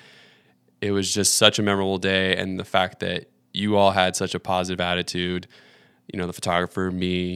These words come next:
you, and we're so willing to, A, work w-, just with the timeline, work with locations, and just make it happen for them and,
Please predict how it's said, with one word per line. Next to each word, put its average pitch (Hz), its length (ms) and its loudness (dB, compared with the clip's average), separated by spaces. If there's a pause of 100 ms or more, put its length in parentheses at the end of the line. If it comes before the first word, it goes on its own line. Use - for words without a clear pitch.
(100)
you, 90 600 -4
and 90 500 -10 (200)
we're 110 120 -8
so 104 220 4
willing 98 400 0
to, 92 340 -4 (720)
A, 107 180 6
work 104 200 4
w-, 117 140 -14
just - 200 -4
with 101 80 -8
the - 80 -6
timeline, 113 960 2
work 95 240 -2
with 90 140 -6
locations, 98 1000 -2
and 92 340 -6
just 90 300 -2
make 95 200 -6
it 101 60 -12
happen 90 240 -2
for 98 160 -8
them 92 280 -4
and, 90 280 -6